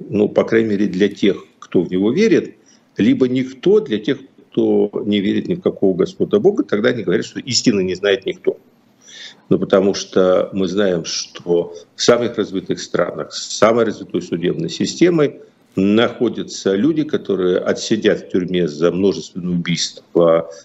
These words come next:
и тридцать, и сорок лет, и под старость выходят оттуда, потому что произошла судебная ошибка. А что уже говорить тогда об ошибке журналистской, что говорить об обшир-, об ошибке молвы и так далее. То есть есть,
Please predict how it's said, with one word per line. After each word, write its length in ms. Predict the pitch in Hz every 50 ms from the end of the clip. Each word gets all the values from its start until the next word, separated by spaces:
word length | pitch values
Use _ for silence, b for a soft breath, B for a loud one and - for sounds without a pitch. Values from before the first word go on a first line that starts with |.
| B B B B
и 80 | - -
тридцать, 600 | - - 135 123 110 92 - - - 85 - -
и 40 | 95
сорок 440 | - - 113 104 98 98 98 - 143
лет, 300 | 156 190 190 190 - -
и 140 | - 110
под 200 | 92 - 101 95
старость 500 | - - - 127 123 117 110 - - -
выходят 460 | - 98 - - 113 101 - 95 92 101
оттуда, 320 | 104 - - 175 175 160
потому 240 | - - - 107 107
что 120 | - -
произошла 460 | - - 92 87 92 - - - 123
судебная 640 | 123 - - 98 92 90 95 95 87 85 87 90 -
ошибка. 560 | - - 90 - - 87 - - - - - _ _ _ _ _ _ _ _ _ _ _ _ B B B B B B B B B B
А 100 | - -
что 180 | - - - 147
уже 160 | 147 117 107
говорить 400 | 92 92 95 95 101 120 117 -
тогда 300 | - 92 85 85 90 90
об 140 | 87 80 85
ошибке 420 | 87 - - - - - - -
журналистской, 640 | 87 87 85 80 - 87 87 95 127 127 - - -
что 180 | - - - 101
говорить 260 | - 87 85 80 - -
об 120 | 87 82
обшир-, 360 | 82 80 - - 104 90 82 - _ _ _ - -
об 160 | - 104 - 98
ошибке 440 | 92 - - - - - - -
молвы 600 | 82 80 87 90 87 87 82 92 110 143 143 - B B B B B B B B -
и 60 | 196
так 220 | 175 202 107 98
далее. 280 | 82 78 76 71 - - b b b b b b
То 80 | - 110
есть 180 | 107 - -
есть, 460 | 113 127 196 254 240 - - - -